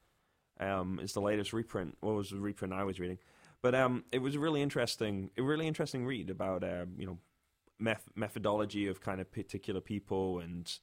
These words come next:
you know, how they did things on certain recordings or certain approaches they found worked, certain things they found didn't work. Um, it was a fairly interesting channel,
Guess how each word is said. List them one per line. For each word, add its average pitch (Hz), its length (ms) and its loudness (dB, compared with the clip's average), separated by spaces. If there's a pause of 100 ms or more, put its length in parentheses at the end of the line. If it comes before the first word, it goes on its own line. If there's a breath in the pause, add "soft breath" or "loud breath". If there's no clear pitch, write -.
(800 soft breath)
you 90 100 -4
know, 90 140 0
how 101 180 2
they 98 100 2
did 95 220 -2
things 98 280 -2
on 92 100 -6
certain 95 320 0
recordings 98 840 0
or 90 100 -6
certain 101 240 -2
approaches 95 420 -2
they 92 80 -2
found 95 300 -4
worked, 95 320 0
certain 98 240 -4
things 98 180 -8
they 104 80 -8
found 90 280 -6
didn't 107 260 0
work. 107 440 0 (420 soft breath)
Um, 95 360 0
it 120 60 2
was 120 120 0
a 127 40 -4
fairly 135 280 4
interesting 117 520 -2
channel, 104 580 0